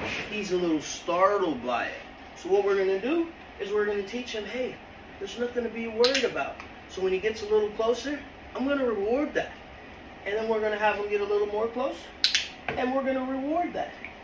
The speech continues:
And the more the dog understands that you're not gonna put him in a situation where he's not gonna be successful,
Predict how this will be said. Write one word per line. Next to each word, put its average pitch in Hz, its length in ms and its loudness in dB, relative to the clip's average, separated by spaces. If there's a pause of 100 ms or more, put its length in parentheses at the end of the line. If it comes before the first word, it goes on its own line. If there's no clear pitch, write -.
(320)
And 196 100 -2
the 208 60 0 (160)
more 311 240 4
the 294 80 -2
dog 220 440 6
understands 196 680 -2
that - 160 -6
you're 202 100 4
not 214 180 0
gonna 196 140 2
put 190 220 0
him 190 80 2
in 175 80 0
a 160 60 -2
situation 165 760 -2
where 139 80 -2
he's 160 220 -4
not 143 340 -2
gonna 165 160 -2
be 151 180 0
successful, - 680 -2